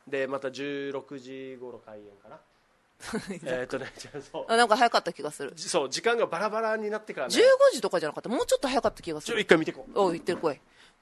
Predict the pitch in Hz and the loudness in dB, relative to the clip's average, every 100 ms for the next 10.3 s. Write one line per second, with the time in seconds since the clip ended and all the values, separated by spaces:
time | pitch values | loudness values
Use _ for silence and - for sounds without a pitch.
0 | _ _ - 190 170 160 147 - - 143 | _ _ -10 -4 -2 -2 -4 -4 -6 -8
1 | - 120 214 247 220 220 214 - 156 170 | -6 -4 -4 -4 -10 -10 -10 -10 -6 0
2 | 185 - - - - - - 180 196 196 | 4 4 4 -4 -20 -14 -8 -2 2 2
3 | 175 190 196 190 170 170 165 165 165 156 | 2 0 2 2 2 2 2 2 0 -2
4 | 156 156 147 160 151 147 139 131 113 - | -2 -2 0 0 -2 -4 -6 -6 -8 -10
5 | 113 110 95 92 _ _ _ _ 240 233 | -10 -8 -12 -16 _ _ _ _ 2 4
6 | 320 349 359 247 170 165 165 247 - - | 4 4 4 6 6 4 0 -2 -2 -4
7 | 254 240 240 247 - 240 226 226 214 - | 2 2 4 0 0 -2 2 4 4 0
8 | _ _ _ _ _ _ _ _ _ _ | _ _ _ _ _ _ _ _ _ _
9 | _ _ - 135 131 120 120 - 220 208 | _ _ -4 -2 -2 -6 -8 2 2 2
10 | 208 165 170 | -2 -2 -4